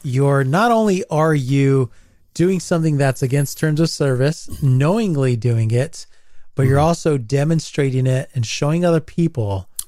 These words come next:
Speaker 2: Right.
Speaker 1: on stream, lots of
Speaker 2: Yeah.
Speaker 1: people. So you're, you're kind of opening a door that
Speaker 2: Mm-hmm.
Speaker 1: says, "Hey, look at this exploit. Let's go." People are gonna copy you.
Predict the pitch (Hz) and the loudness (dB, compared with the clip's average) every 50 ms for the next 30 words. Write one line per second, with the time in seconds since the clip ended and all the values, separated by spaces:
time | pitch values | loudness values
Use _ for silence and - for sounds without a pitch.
0 | - - 101 95 90 90 85 - - 147 160 170 165 147 - - - 170 170 160 | -8 -6 -4 -4 -4 -4 -4 -4 0 2 2 2 2 0 -2 -2 -2 0 2 2
1 | 139 113 104 104 120 143 160 180 202 226 214 - 196 180 - - 175 165 - 139 | 0 0 0 0 0 2 2 2 0 0 -2 -2 -2 -2 0 0 0 0 0 0
2 | 135 - - 160 151 151 151 151 151 170 208 185 156 143 - - 226 214 160 - | -2 0 0 0 0 2 2 2 0 0 -2 -2 -4 -2 0 0 0 0 0 -2
3 | - 156 160 165 - 180 170 165 165 156 139 120 110 113 143 147 147 147 139 131 | -2 -2 -2 0 0 0 2 2 2 0 -2 -4 -4 -2 0 0 2 2 0 0
4 | 123 113 - - - - - - - - - 139 139 127 98 87 151 143 131 - | -2 -4 -6 -10 -16 -20 -20 -20 -14 -4 0 0 0 0 0 0 -2 -2 -2 -4
5 | - 160 180 196 196 196 190 185 185 175 190 185 180 175 - 175 175 170 - 214 | -2 0 0 2 2 2 2 0 -2 0 -2 -4 -2 0 0 0 0 -2 -2 -4
6 | 185 160 - - - - - 160 151 151 160 147 135 139 147 156 151 - - - | -6 -6 -6 -8 -8 -4 -2 0 0 -2 -2 -4 -4 -2 -2 -2 -2 -4 -8 -6
7 | 135 123 147 143 147 147 147 135 - 165 160 151 160 147 139 139 127 127 117 - | -4 -2 0 2 2 2 0 0 0 -2 -2 0 0 -2 -2 -2 -2 -4 -4 -4
8 | - 185 185 185 180 - - 160 156 156 156 156 151 151 160 | -2 0 0 0 0 -2 -2 -2 0 2 2 2 2 2 0